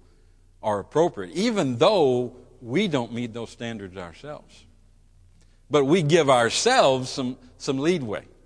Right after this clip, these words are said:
right? "Well, I didn't read my Bible today, but that's okay. I'll, I'll read double tomorrow." And we won't, but that's okay. But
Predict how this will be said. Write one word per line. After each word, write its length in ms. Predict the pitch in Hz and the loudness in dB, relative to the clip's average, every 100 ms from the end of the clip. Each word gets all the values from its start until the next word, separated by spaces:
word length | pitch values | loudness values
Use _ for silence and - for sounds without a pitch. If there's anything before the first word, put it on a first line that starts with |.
| _ _ - _ _ _ _ _ | _ _ -20 _ _ _ _ _
right? 280 | 98 123 - - _ _ _ _ _ _ _ _ _ _ | -6 -6 -6 -18 _ _ _ _ _ _ _ _ _ _
"Well, 420 | 156 196 196 190 | 0 4 6 6
I 120 | 180 196 | 6 4
didn't 180 | 185 | 0
read 200 | 170 175 | -2 -2
my 140 | 151 147 | -2 -2
Bible 440 | 139 135 127 123 | 2 2 0 -6
today, 300 | 113 127 185 | -10 -4 -2
but 200 | 226 220 | 0 0
that's 280 | 214 208 - | 2 2 0
okay. 440 | 160 143 147 143 | -6 -6 -10 -8
I'll, 220 | 135 135 - _ _ | -6 -8 -12 _ _
I'll 160 | 143 160 | 0 2
read 300 | 160 170 127 | 2 -2 0
double 320 | 147 139 123 | 0 0 -4
tomorrow." 640 | - 110 104 101 92 78 - _ _ - | -10 -14 -8 -6 -6 -10 -20 _ _ -18
And 160 | 127 | -10
we 100 | 151 | -6
won't, 380 | 104 98 101 113 | -4 -6 -8 -12
but 180 | 101 107 | -16 -12
that's 240 | 113 107 90 | -12 -12 -18
okay. 260 | - 82 - _ _ _ _ _ _ _ _ _ _ _ - _ _ _ _ _ _ - | -20 -20 -20 _ _ _ _ _ _ _ _ _ _ _ -20 _ _ _ _ _ _ -8
But 240 | 120 117 | 0 0